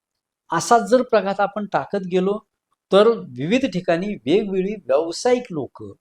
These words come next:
व्यापारी लोक, तत्कालीन साहेबांना असेल, तत्कालीन अधिकाऱ्यांना असेल, तत्कालीन पुढाऱ्यांना असेल, तत्कालीन शासकीय प्रशासकीय सेवेत जी काम करणारी लोक आहेत अशा लोकांना असतील,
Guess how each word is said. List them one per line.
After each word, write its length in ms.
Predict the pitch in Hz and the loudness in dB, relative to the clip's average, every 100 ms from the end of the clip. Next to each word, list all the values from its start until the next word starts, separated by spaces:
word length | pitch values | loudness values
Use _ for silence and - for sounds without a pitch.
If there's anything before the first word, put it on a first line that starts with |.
| _ _ _ | _ _ _
व्यापारी 560 | 117 147 147 247 240 220 | -4 -4 0 2 2 0
लोक, 300 | 160 - 120 117 - _ _ _ | -6 -6 -10 -12 -14 _ _ _
तत्कालीन 500 | 202 - - 240 240 | 2 2 6 6 6
साहेबांना 600 | 233 - 160 160 190 185 | -2 -2 0 2 0 -2
असेल, 460 | 143 - - 101 98 - _ _ - | -8 -12 -14 -14 -14 -20 _ _ -8
तत्कालीन 440 | 180 226 214 208 | -2 2 2 2
अधिकाऱ्यांना 640 | 170 120 175 196 202 190 | -6 -2 0 0 -2 -6
असेल, 400 | 147 - - 98 95 _ _ _ | -10 -10 -14 -16 -18 _ _ _
तत्कालीन 500 | 165 - 220 220 214 - | -6 2 4 4 -2 -4
पुढाऱ्यांना 460 | 147 160 208 214 175 | -2 0 0 0 -4
असेल, 420 | 131 - 110 98 - _ _ 165 | -6 -8 -10 -12 -18 _ _ -2
तत्कालीन 580 | 160 - 226 240 233 - _ _ _ | 2 6 8 6 2 -6 _ _ _
शासकीय 480 | - 170 165 - 254 | -4 -2 -2 -2 -2
प्रशासकीय 540 | - 185 196 190 - | -2 -4 -4 -6 -10
सेवेत 260 | 208 180 180 | -8 -6 -6
जी 160 | 175 185 | -6 -10
काम 260 | 151 139 185 | -8 -8 -8
करणारी 320 | 185 180 175 | -8 -8 -10
लोक 260 | 139 - 139 | -12 -8 -8
आहेत 260 | 120 151 - _ _ - | -6 -8 -10 _ _ -14
अशा 220 | 123 220 | -8 -4
लोकांना 360 | 196 156 139 | -4 -4 -6
असतील, 360 | 123 - 156 160 | -8 -6 -8 -8